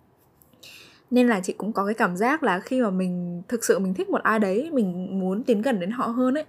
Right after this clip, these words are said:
thì mình lại cảm thấy như là mình không xứng đáng để có thể bước đến gần họ và để có thể trò chuyện với họ, mà mình chỉ dám, đúng như em nói là mình chỉ dám đứng từ xa, mình ngưỡng vọng, ngước nhìn họ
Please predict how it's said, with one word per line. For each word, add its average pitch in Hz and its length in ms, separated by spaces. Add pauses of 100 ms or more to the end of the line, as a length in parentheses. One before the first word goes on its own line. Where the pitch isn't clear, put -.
(300)
thì 208 80
mình 185 140
lại - 320 (840)
cảm 208 200
thấy 214 160
như 294 100
là 302 80
mình 196 140
không 320 180
xứng 277 240
đáng 262 540
để 185 240
có 160 140
thể 185 480 (120)
bước 294 160
đến 226 160
gần 254 160
họ - 340 (300)
và 180 500 (100)
để 175 80
có 175 160
thể 233 160
trò 185 180
chuyện 185 200
với 165 80
họ, 247 220 (280)
mà 180 120
mình 175 200
chỉ 170 180
dám, 165 400 (380)
đúng 220 200
như 370 80
em 311 140
nói 214 240
là 277 120
mình 185 180
chỉ 160 100
dám 170 240
đứng 202 140
từ 240 160
xa, 220 380 (480)
mình 170 500 (600)
ngưỡng 233 380
vọng, - 200 (800)
ngước 381 240
nhìn 214 200
họ 185 360